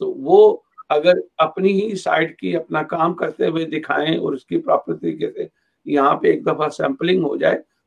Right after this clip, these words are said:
तो why not? क्योंकि इस वक्त दुनिया जहान का सामान यहाँ पे आ सकता है। ये एक डोर खुल रहा है,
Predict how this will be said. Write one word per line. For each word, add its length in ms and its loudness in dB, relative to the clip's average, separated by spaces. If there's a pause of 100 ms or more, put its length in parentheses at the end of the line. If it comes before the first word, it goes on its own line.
तो 100 4
why 300 6
not? 260 4 (380)
क्योंकि 440 0 (180)
इस 180 -2
वक्त 480 -2
दुनिया 640 -2
जहान 380 -2
का 140 -6
सामान 480 -4
यहाँ 300 -2
पे 60 -4
आ 120 0
सकता 440 -4
है। 120 -4 (480)
ये 400 8
एक 140 8 (400)
डोर 260 6
खुल 300 -6
रहा 160 -2
है, 140 -10